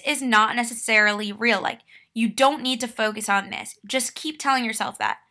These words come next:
You can say, "This is just a thought." I know it kind of seems far-fetched because anxiety feels so intense in the moment,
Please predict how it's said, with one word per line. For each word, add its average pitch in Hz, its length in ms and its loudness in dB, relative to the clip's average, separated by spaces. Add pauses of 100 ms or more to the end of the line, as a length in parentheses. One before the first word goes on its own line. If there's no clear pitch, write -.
(440)
You 277 140 -2
can 294 160 0
say, 254 540 2
"This 247 340 2
is 233 200 -4
just 214 360 0
a 208 80 -4
thought." - 380 4 (760)
I 285 120 8
know 285 180 8
it 349 60 2
kind 330 200 4
of 339 80 -2
seems 269 300 -4
far-fetched 226 600 4
because 233 220 -2
anxiety 214 500 4
feels 214 300 -2
so 208 320 4
intense 208 720 -4
in 226 140 -2
the 208 80 -2
moment, 196 560 0